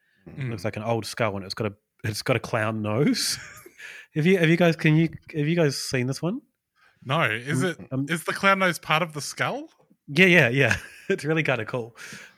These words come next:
Speaker 2: Um, I've just pop-, popped in the chat. If people at home wanna bring it up, um,
Speaker 1: Search clown skull.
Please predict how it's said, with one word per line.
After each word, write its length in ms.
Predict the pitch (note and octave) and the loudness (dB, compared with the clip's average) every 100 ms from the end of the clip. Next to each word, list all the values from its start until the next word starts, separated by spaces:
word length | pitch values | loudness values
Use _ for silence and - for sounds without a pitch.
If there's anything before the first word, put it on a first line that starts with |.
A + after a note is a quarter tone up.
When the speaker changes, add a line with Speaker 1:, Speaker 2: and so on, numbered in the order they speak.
| - | -6
Speaker 2:
Um, 540 | B2+ B2+ B2+ B2 B2 C3+ | -2 0 0 0 -4 -6
I've 80 | |
just 180 | A#2+ C#3+ | -4 -4
pop-, 220 | C#3 C3 | -4 -4
popped 160 | - B2+ | -6 -6
in 80 | A#2+ | -6
the 60 | |
chat. 300 | A2 C3 A#2 B2 | -4 0 0 -2
If 140 | - | -4
people 260 | D3 C3+ B2 | -2 -2 -4
at 40 | |
home 200 | G#2+ B2 | -4 -4
wanna 240 | A#2 A2 G#2 | -4 -6 -6
bring 260 | G#2 A2+ | -6 -6
it 60 | G#2+ | -4
up, 180 | G#2+ G#2+ - - - - - | -4 -6 -12 -14 -14 -14 -14
um, 840 | A2 G#2 G#2 G#2 G2+ G2+ G2+ G#2 G2+ _ _ _ | -8 -4 -4 -4 -6 -8 -10 -14 -20 _ _ _
Speaker 1:
Search 460 | - C#3+ - - - | -4 -4 -4 -8 -8
clown 260 | - E3 | -4 -4
skull. 320 | D#3 - G2 | -4 -6 -6